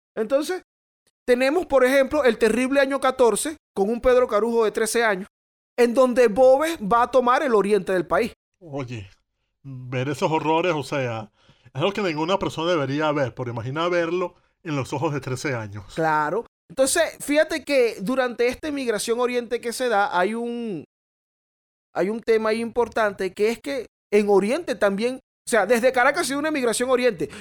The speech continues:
Speaker 1: pero en Oriente también se dio una emigración, que fue porque la, las personas que lograron salvarse fueron a parar a Margarita.
Speaker 2: Ah, claro,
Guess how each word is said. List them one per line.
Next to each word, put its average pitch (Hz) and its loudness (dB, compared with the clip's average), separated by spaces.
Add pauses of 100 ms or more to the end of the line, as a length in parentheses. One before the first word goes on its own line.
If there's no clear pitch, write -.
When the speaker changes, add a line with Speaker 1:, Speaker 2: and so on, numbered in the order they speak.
Speaker 1:
pero 240 4
en 247 0
Oriente 247 2
también 240 0
se 254 -2
dio 247 -2
una 233 -2
emigración, 196 -2 (1000)
que 233 4
fue 254 2
porque 233 0
la, 220 -2
las 226 0
personas 240 -2
que 269 -2
lograron 240 2
salvarse 233 0
fueron 254 0
a 254 -2
parar 220 2
a 247 -2
Margarita. 196 -4 (380)
Speaker 2:
Ah, 160 0
claro, 156 0